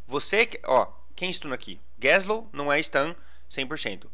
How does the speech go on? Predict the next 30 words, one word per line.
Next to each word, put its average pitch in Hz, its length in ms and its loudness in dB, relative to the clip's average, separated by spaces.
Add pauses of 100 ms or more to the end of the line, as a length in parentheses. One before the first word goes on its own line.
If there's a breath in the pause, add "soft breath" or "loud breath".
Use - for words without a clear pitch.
(140)
Não 160 140 -2
stuna, 101 400 -6
não 156 180 -2
stuna. 120 300 -4
Abatur 135 320 2
não 202 100 -2
stuna. 131 320 -4 (280 soft breath)
Você 180 380 -2
é 220 40 4
o 220 80 0
stun 160 200 -2
do 131 80 -6
time. 101 320 -4 (920)
Você 156 380 -2
é 226 40 4
o 202 80 0
stun - 160 -4
do 117 100 -6
time. 87 300 -8 (400 soft breath)
Então 135 140 -4
toma 170 240 2
cuidado 156 340 4
com 202 160 -4
isso. 123 340 -4 (200)
Não 120 180 -2
vai 165 140 4
pra 180 140 2
frente. 139 400 -2 (180)
Fica - 220 -2
atrás. - 460 -4